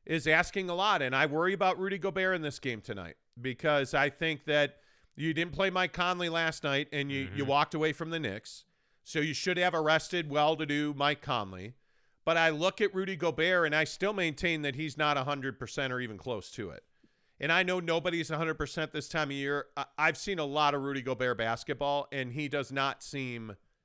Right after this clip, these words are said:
Speaker 1: I don't, right? He does not seem, he seems a little off of his game.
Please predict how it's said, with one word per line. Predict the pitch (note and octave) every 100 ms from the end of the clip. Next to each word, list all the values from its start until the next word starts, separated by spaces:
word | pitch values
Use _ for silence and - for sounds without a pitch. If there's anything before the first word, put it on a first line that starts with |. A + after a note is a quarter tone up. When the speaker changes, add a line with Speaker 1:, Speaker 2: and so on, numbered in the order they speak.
| _ _ _ _ _ _ _ _ _ _ _ _ _ _ -
Speaker 1:
I | C#3
don't, | A2 G2+
right? | A2 B2+ D3 D3
He | A2+
does | B2 B2
not | C3+ B2+
seem, | - D3 C3+ B2+ A#2+ - _ _ _ _
he | F3+
seems | F#3 G#3 F#3+
a | F#3+
little | F#3 D#3+
off | D#3+ G2 - - _ -
of | C3
his | D3 G#2+
game. | C3 A2 C#2